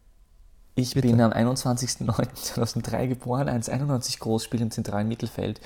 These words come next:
Speaker 1: und für die österreichische U neunzehn. Ich spiele beim F C Liefering und werde nächsten Sommer,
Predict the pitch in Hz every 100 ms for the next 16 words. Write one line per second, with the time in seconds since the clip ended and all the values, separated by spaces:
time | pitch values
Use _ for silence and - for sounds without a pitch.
0 | - - 135 135 123 - 117 - 117 107
1 | 110 117 107 120 - 85 - - - -
2 | - - - - - - - 117 131 127
3 | 117 107 - 117 110 143 - 90 95 117
4 | 107 104 104 117 - 110 - 113 117 107